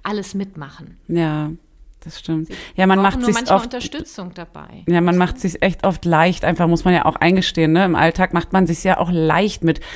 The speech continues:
Speaker 2: okay, und dann bekommst du ein Eis. Natürlich, mal, wenn du das jetzt schnell machst, schnell irgendwie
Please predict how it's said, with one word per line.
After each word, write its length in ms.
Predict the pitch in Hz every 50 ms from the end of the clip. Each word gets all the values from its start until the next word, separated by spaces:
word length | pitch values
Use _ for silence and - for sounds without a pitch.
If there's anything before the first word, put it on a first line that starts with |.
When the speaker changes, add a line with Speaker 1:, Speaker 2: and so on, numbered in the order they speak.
| - - - -
Speaker 2:
okay, 280 | - 185 - - 196 185
und 80 | 185
dann 160 | 180 185 180
bekommst 440 | 165 160 - - 170 165 160 - -
du 40 | 175
ein 100 | 165 -
Eis. 400 | - 156 151 147 147 151 151 -
Natürlich, 480 | 233 233 - - - 185 170 160 - -
mal, 140 | 175 - - - - -
wenn 120 | 226 240
du 60 | 240
das 140 | 240 247 -
jetzt 160 | 254 240 -
schnell 340 | - - 240 233 240 247 247
machst, 500 | 226 214 220 233 233 - - - - -
schnell 380 | - - 240 240 240 247 254 -
irgendwie 520 | - 233 226 214 214 - 214 220 220 220